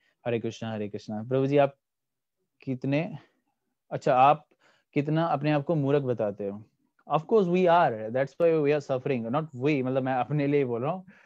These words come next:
आ, तभी हम, देखो, मूर्ख हैं, तभी तो इस भौतिक जगत में हैं, जन्म मृत्यु के जरा व्याधि के चक्रों में फंसे हुए हैं। आ, तो ये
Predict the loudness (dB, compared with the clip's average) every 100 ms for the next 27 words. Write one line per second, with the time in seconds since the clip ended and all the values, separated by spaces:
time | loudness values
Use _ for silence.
0 | -20 _ _ -8 -6 -6 -8 -10 -4 -2
1 | 0 -2 -2 -2 -2 -2 -2 -2 -2 -6
2 | -4 -4 -4 -4 -4 -4 -6 -4 -4 -6
3 | -6 -8 -6 -4 -4 -4 -4 -4 -6 -6
4 | -6 -4 -2 -2 -2 -4 -4 -4 -6 -8
5 | -8 -6 -6 -8 _ -20 -10 -8 -6 -8
6 | -12 -18 _ _ _ _ _ -8 -4 -2
7 | -2 -4 -8 _ _ -16 -14 -14 -14 -16
8 | _ -6 -2 0 2 2 2 0